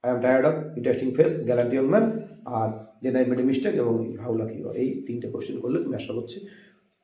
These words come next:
এর মধ্যে থেকে পেয়ে যাবে আর কি। হলো? এবার আমি আছি, আসি, আহ, স্ট্রং রুটসে আসি আর কি।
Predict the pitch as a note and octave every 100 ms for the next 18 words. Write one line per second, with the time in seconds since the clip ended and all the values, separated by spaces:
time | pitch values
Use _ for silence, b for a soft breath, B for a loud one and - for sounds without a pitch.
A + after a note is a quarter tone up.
0 | _ _ A#2+ A#2 A#2 B2 - - A2+ G#2
1 | G2+ - - - - C#3+ - - - -
2 | - _ _ - - C#3 C#3 C3+ B2+ -
3 | - - G#2+ F3 - B B - B2+ B2+
4 | B2+ A#3 G#3+ D#3 D3+ B2+ - A#2 - -
5 | A2